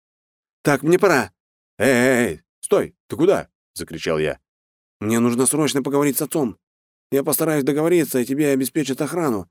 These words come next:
Если тебя просили передать мне сообщение, то твоя жизнь тоже в опасности».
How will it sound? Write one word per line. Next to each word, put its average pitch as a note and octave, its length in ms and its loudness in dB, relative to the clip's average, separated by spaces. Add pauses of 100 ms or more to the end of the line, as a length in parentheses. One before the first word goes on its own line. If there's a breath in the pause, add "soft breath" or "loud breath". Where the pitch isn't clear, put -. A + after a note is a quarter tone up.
(460)
Если C3 260 0
тебя D3 200 0
просили D3+ 400 0
передать D3 360 0
мне D3 120 2
сообщение, D3 560 2
то C3+ 100 -2
твоя D3 240 0
жизнь C#3 240 -2
тоже E3 300 2
в D3+ 40 0
опасности». C#3 680 -2